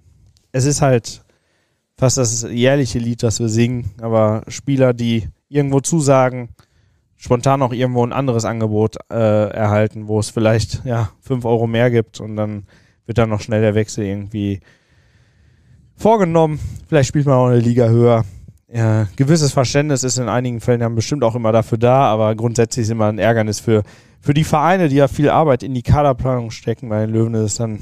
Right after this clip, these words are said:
der sportliche Leiter Marc Wiegand in Zusammenarbeit mit Christian Hampel. Da ist der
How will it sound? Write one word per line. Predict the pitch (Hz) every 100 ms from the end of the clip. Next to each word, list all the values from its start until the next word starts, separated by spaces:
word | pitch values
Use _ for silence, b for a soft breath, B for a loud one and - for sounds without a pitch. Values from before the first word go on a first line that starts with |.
| 113
der |
sportliche | 104 120 110 110 113
Leiter | 113 113 117 113 113
Marc | 110 107 113
Wiegand | 120 117 110
in | 113
Zusammenarbeit | 117 123 135 110 107 123
mit | 110 - -
Christian | - 110 120 107
Hampel. | 107 101 104 b b b b b
Da | -
ist | 110 123
der | 113 107 113